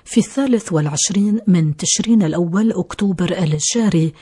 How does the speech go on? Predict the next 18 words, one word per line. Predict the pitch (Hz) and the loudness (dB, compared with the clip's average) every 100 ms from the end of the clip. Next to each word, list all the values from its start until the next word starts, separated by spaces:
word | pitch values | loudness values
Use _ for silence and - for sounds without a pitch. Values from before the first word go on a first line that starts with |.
| - - - | -20 -20 -10
في | - 180 | -2 -2
عشر | 156 180 - 170 160 | 0 -2 0 0 0
مدن | 165 185 160 156 190 226 | 2 4 4 2 2 0
في | - 190 | -2 -2
البرتغال | 151 151 160 - 143 170 196 220 240 - - - - - 208 | 0 0 -2 -2 0 2 2 2 -2 -8 -20 -20 -20 -2 4
النسخة | 196 262 - - 196 | 6 4 0 -2 -2
العاشرة | 160 190 226 - 180 160 160 - - - - | -2 -2 -2 -2 0 2 0 -4 -16 -4 4
من | 190 170 | 4 4
المسيرة | 156 156 160 - 226 196 - | 2 0 -2 0 0 0 -2
من | 180 165 160 | 0 2 0
أجل | 185 - 165 | -2 -2 -2
الحياة، | 151 - 156 214 175 - 196 - - - - - | -2 -2 2 2 2 0 -4 -4 -20 -20 -14 0
وستتمحور | 165 - - 165 - 156 170 160 - 170 175 240 254 | 2 2 0 0 -2 -4 -2 -2 -2 -2 -2 0 0
حول | 202 160 151 | 0 0 2
موضوع | 147 151 156 220 226 208 214 - - - - | 2 2 0 0 0 2 0 -2 -16 -8 -4
أصغي | 196 - 196 175 165 | -2 -2 -2 0 0
إلى | 185 156 143 | 0 0 0
الحياة، | 139 - 214 147 135 131 240 | -2 -2 0 0 0 -2 -2